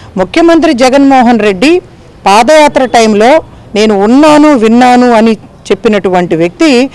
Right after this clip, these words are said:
ఈ రోజున తాడేపల్లి ప్యాలెస్ బయటకు రావటం లేదు. కేవలం తన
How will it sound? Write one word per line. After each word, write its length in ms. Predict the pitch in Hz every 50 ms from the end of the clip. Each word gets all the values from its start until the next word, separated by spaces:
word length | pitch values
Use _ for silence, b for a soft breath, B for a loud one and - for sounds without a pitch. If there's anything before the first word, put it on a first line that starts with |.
| B B B B B 208
ఈ 40 | 214
రోజున 520 | 208 214 233 247 277 285 254 220 202 208 226
తాడేపల్లి 720 | - - 208 196 214 233 269 294 - 285 262 254 247 233
ప్యాలెస్ 500 | - 220 202 202 220 226 226 - - 190
బయటకు 440 | 147 156 180 196 208 196 254 220
రావటం 440 | 226 196 190 185 180 170 196 175 165
లేదు. 360 | 160 156 151 151 185 262 339 - B B B B B B - -
కేవలం 440 | 240 247 262 285 302 311 311 294 254
తన 480 | - - - 208 220 247 262 247 -